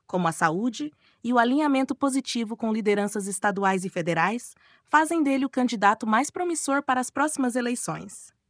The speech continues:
Enquanto o atual prefeito Josué Alves enfrenta críticas e rejeição, Ramon Paulo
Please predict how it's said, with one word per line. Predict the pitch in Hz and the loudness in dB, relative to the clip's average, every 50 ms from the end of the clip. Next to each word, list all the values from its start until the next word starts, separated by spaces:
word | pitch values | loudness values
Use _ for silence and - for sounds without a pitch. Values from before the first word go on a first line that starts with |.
| _ _ _ _ _ _ _ _ _ _ _ _ _ _ _ _ _ _ _ _ _ _ _ _ _ _ - | _ _ _ _ _ _ _ _ _ _ _ _ _ _ _ _ _ _ _ _ _ _ _ _ _ _ -2
Enquanto | 233 240 220 - 320 359 403 - | -2 -2 0 0 0 0 0 0
o | 403 | -2
atual | 370 - 302 262 254 | -2 0 2 0 2
prefeito | - 233 185 - 175 160 156 - | 0 -2 -4 -2 -2 -2 -2 -2
Josué | 165 156 180 170 160 175 160 160 | -2 -2 -2 -2 0 0 0 2
Alves | 156 156 160 160 151 - 156 147 - - | 4 4 2 2 0 -4 -6 -8 -6 -4
enfrenta | 180 180 - - 190 196 185 - 175 | -4 -2 -2 -2 -2 -2 -2 -2 -4
críticas | 156 - - - 214 247 - - - - 180 165 175 | -6 -6 -6 -4 -4 -4 -4 -6 -6 -4 -4 -2 0
e | 185 | 0
rejeição, | 165 175 165 165 165 156 - - - 180 190 196 202 - _ _ _ _ | 0 0 0 0 0 -2 -2 -2 -2 -2 -2 -2 -4 -8 _ _ _ _
Ramon | - 196 185 185 190 190 | -4 -2 0 2 0 2
Paulo | 185 196 180 180 196 214 269 302 | 4 4 6 6 4 4 0 -4